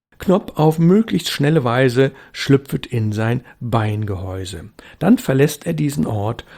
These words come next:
und begibt sich weiter fort. Also eine weitere Kurzgeschichte, Knopp der Junggeselle, und dann hinterher denkt, „Na ja, kannst du ja mal baden gehen“, zieht sich aus und gegenüber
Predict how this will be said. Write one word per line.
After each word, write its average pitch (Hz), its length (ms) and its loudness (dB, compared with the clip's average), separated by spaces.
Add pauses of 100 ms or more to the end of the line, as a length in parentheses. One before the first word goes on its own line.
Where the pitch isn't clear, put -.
(140)
und 143 260 4
begibt 110 400 -4
sich - 380 -2
weiter 101 580 -6 (260)
fort. - 520 -14 (880)
Also 120 200 0
eine 101 380 -4 (360)
weitere 117 340 0
Kurzgeschichte, 123 760 -4
Knopp - 320 -12
der 95 140 -10
Junggeselle, 101 720 -2 (500)
und 107 140 -8
dann 87 100 -6
hinterher 101 400 -6
denkt, 101 280 -10
„Na 185 80 0
ja, 208 320 2 (520)
kannst - 220 -4
du - 40 -6
ja 101 40 -4
mal 90 140 -8
baden 139 380 2
gehen“, 127 360 2
zieht - 200 -6
sich - 220 -8
aus 117 340 -2
und 107 340 -12 (140)
gegenüber 101 500 -6